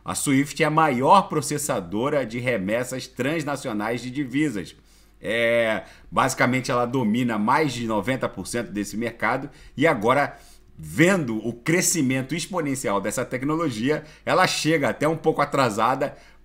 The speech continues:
pra tecnologia blockchain. É o novo normal. E o fundador da Terra Luna, o Ducon, fugiu de Singapura. As autoridades de Singapura afirmam que ele não mais se encontra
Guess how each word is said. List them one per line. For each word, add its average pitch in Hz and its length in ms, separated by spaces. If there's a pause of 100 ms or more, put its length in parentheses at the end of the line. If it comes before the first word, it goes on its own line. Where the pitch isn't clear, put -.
(180)
pra 175 300
tecnologia 151 840
blockchain. 143 640
É 160 100
o 226 100
novo 185 260
normal. 156 540 (240)
E 208 120
o 240 120
fundador 165 840
da 131 140
Terra 147 380
Luna, 139 460
o 117 140
Ducon, 143 640 (260)
fugiu 220 840
de 190 120
Singapura. 156 920 (280)
As 123 200
autoridades 127 760
de 147 120
Singapura 135 640
afirmam 135 420
que 139 120
ele 131 200
não 165 400
mais 147 340
se - 160
encontra 127 600